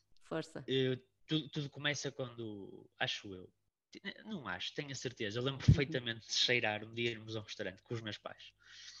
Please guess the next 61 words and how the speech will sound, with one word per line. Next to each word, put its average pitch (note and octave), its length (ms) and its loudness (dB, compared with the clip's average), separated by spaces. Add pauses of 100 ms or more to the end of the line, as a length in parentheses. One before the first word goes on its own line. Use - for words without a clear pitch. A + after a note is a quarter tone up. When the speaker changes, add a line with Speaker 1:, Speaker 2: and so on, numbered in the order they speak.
(160)
Speaker 2:
e G#2+ 80 -6
com A2 100 -4
a - 20 0
minha G2+ 160 -4
mãezinha F#2 520 -8
lá. F2 120 -18 (560)
E A2+ 100 0
fomos C#3 260 0
a - 40 0
um - 20 -8
restaurante A2 360 2
na A#2 100 -2
Maia B2 260 0
e - 40 -2
estava C3+ 240 -4
um D3 40 -6
cheiro D3+ 240 -2
espetacular - 540 -6
no C3 60 -12
restaurante. C#3 360 -2 (260)
"Oh, F#3+ 80 -4
Teresa, A2+ 280 0
mas B2 160 -2
aquilo C3+ 400 2
era C3 300 4
tipo, B2+ 460 -6 (160)
sabe, - 280 -12 (200)
à A2 100 -2
churrasqueira, C#3+ 680 8
estás A#2+ 160 0
a C#3+ 40 6
ver? D#3 60 4
Uma F#3+ 160 2
coisa G#3 260 8
Speaker 1:
Uhum. - 20 4
Speaker 2:
muito F3+ 200 -2
simples, G2 540 2
muito C#3+ 220 -4
Speaker 1:
Sim, F3+ 40 0
Speaker 2:
humilde, C3+ 320 2
Speaker 1:
sim, - 0 -
Speaker 2:
muito C3+ 200 -6
Speaker 1:
sim. - 20 -6
Speaker 2:
simples." G2 580 -6 (480)
Mas C3+ 120 8
cheirava E3+ 260 4
tipo E3 200 0
a - 20 6
estrugido, B2 680 2
alho, C3+ 340 2
cebola, D3 540 0
e D3 40 0
eu D3 40 -2
fiquei - 220 -2
apaixonado, E3 560 -4
eu B2+ 60 2
era C3+ 120 2
mesmo C#3 180 -4
pequeno - 340 -6
com A#2 100 -8
aquilo. A2+ 300 -8